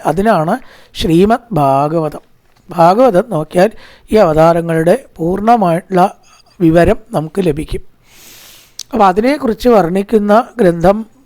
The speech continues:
ആണ് ഭാഗവതം എന്നുള്ളത് കൊണ്ട് അത് വളരെ പ്രാധാന്യം അർഹിക്കുന്ന ഒന്നാണെന്ന് പറഞ്ഞുവല്ലോ. ഈ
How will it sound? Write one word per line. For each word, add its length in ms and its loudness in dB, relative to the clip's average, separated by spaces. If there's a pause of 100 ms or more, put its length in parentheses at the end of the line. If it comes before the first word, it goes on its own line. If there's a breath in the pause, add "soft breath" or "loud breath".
(120)
ആണ് 440 0 (120)
ഭാഗവതം 680 2 (180)
എന്നുള്ളത് 400 -2
കൊണ്ട് 300 -2 (840 soft breath)
അത് 120 2
വളരെ 200 2
പ്രാധാന്യം 840 2
അർഹിക്കുന്ന 460 0
ഒന്നാണെന്ന് 540 0
പറഞ്ഞുവല്ലോ. 560 -2 (880 soft breath)
ഈ 120 4